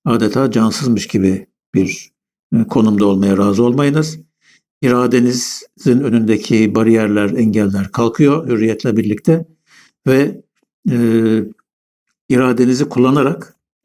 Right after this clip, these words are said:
çok daha etkili, çok daha inkişaf etmiş bir halde yolunuza devam edebilirsiniz. Evet, bu, e, izahlar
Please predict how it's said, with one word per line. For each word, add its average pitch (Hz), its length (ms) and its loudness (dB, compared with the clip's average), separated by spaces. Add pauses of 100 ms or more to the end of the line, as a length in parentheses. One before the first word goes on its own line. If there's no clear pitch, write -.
(240)
çok 156 240 0
daha 120 160 0
etkili, 127 640 0
çok - 260 -4
daha 135 400 -2 (640)
inkişaf 123 420 -2
etmiş - 320 -6
bir 120 100 2
halde 107 280 0
yolunuza 113 540 0
devam 107 280 0
edebilirsiniz. 101 680 -2 (1600)
Evet, 190 300 2
bu, 196 500 4
e, 247 60 2 (640)
izahlar 160 680 2